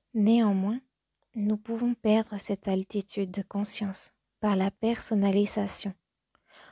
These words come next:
en nous rabaissant à un niveau personnel de conscience. Si je personnalise le bien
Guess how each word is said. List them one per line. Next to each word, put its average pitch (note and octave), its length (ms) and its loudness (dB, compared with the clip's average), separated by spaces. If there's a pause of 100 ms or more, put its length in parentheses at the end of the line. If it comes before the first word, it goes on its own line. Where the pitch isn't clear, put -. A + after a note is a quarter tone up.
(120)
en A3 120 2
nous A3 180 6
rabaissant A3+ 640 4
à G3 40 4
un G3 140 4
niveau G3 300 4
personnel F#3+ 640 -2
de F3+ 100 -8
conscience. - 680 -8 (2250)
Si - 240 -2
je G3+ 160 2
personnalise G#3+ 960 0
le F#3 160 -4
bien F#3+ 320 -2